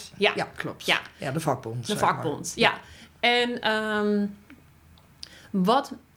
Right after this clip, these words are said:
Speaker 1: merk je vanuit jouw ervaring, eh, met Proud is er nu drie jaar, wat is het effect geweest van Proud voor jou?
Speaker 2: Eh, we worden tegenwoordig wel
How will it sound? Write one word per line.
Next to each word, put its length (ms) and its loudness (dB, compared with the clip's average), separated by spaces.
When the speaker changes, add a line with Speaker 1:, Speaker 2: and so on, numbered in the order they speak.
Speaker 1:
merk 360 2
je 420 2
vanuit 420 -2
jouw 220 4
ervaring, 800 -2
eh, 100 -6
met 240 -2
Proud 220 2
is 100 -4
er 60 -2
nu 80 2
drie 200 0
jaar, 300 2
wat 220 2
is 80 0
het 120 -2
effect 240 -4
geweest 280 -4
van 140 -10
Proud 380 -8
voor 140 -4
jou? 240 -2
Speaker 2:
Eh, 440 2
we 60 -2
worden 240 -2
tegenwoordig 600 0
wel 400 0